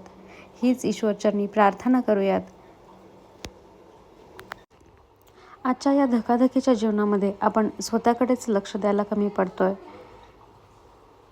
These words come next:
स्वतःच्या आयुष्यातली स्वप्न काय आहेत, स्वतःचं शारीरिक आणि मानसिक आरोग्य व्यवस्थित आहे का, याकडे आपलं दुर्लक्ष होतंय.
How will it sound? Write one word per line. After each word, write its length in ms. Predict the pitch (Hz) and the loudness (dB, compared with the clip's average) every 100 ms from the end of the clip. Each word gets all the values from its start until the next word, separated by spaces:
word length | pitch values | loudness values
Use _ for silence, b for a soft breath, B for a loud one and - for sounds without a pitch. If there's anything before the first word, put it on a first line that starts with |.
| _ - | _ -2
स्वतःच्या 440 | 240 233 254 269 | 0 0 0 0
आयुष्यातली 480 | 247 233 226 220 220 | 0 0 -2 0 0
स्वप्न 360 | - 214 226 | 0 0 0
काय 280 | 240 226 214 | 0 0 2
आहेत, 300 | 190 185 190 - - B B B B | 0 0 -4 -4 -14 B B B B
स्वतःचं 400 | - 233 214 208 | 0 2 2 0
शारीरिक 640 | 220 226 208 214 247 247 | 0 2 2 2 0 0
आणि 180 | 226 214 | 0 0
मानसिक 540 | 208 208 208 214 269 - | 0 0 0 0 2 2
आरोग्य 480 | 220 202 185 196 196 B B B - | 2 0 0 -2 -4 B B B 2
व्यवस्थित 400 | 233 247 - 269 | 4 2 0 -2
आहे 320 | 247 208 226 | -2 -2 -2
का, 220 | 254 208 196 - | 0 -2 -2 -2
याकडे 360 | 220 220 240 220 | -4 0 2 2
आपलं 340 | 202 214 202 - | 0 -2 -2 -4
दुर्लक्ष 480 | 208 220 220 220 - | -2 2 2 0 2
होतंय. 380 | 240 208 - | 2 2 0